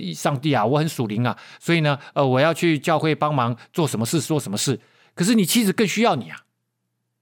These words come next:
你也许是去教会练习敬拜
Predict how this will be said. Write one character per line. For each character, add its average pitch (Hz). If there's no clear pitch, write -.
你 185
也 214
许 165
是 180
去 180
教 196
会 165
练 170
习 147
敬 147
拜 135